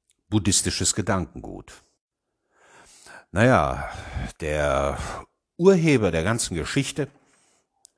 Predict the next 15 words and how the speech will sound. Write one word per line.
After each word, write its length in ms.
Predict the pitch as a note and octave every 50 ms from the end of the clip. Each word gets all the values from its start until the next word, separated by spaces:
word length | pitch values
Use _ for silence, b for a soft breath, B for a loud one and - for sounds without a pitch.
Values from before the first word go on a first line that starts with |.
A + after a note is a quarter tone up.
| _ _ _ _ _
hatte 280 | - B2 B2+ - - A2+
ja 180 | F#2+ A2+ A2+
einen 280 | A2+ A#2 A#2+ A#2+ B2 -
eigentümlichen 960 | - G#2+ B2 C3+ C3+ C#3 C#3 - - - D3+ C#3+ C#3 C#3+ C3+ - D#3 D3 -
Karriereknick. 1120 | - D3+ E3 F3 F3 E3+ C#3 F#2+ D#2 - A1+ - - - - - - - _ - - - _ _ _ _ _ _ _ _ _ b b b b b b b b b b b b b
Vom 280 | - - G#2+ F#2 F2 -
Prinz 600 | - - C3 C3+ C#3+ D3 C#3+ - - - - -
Gautama 800 | - D#2 F2 F#2 - A2 G2+ G#2+ A#2 A#2+ A#2+ A#2+ B2 C3 C3 A#2+ _ _ _ _ _ _ -
aus 160 | - F2+ -
dem 140 | - F#2 E2+
Himalaya, 840 | F2 G2 G2 G2 G#2 G#2+ A2 A2 G#2+ A2+ A#2+ A#2 A#2 A#2 A#2+ A#2+ A#2 _ _ _ _ _
der 160 | - C#2+ -
Thronfolger 760 | - - - F2+ G2+ G#2+ G#2 - - F#2+ F2+ F#2 F2+ G2+ F#2 E2+
werden 300 | F#2 F2+ F2+ F2+ F#2 F2
sollte, 440 | - F#2 F2 F2 E2+ - G2 G2+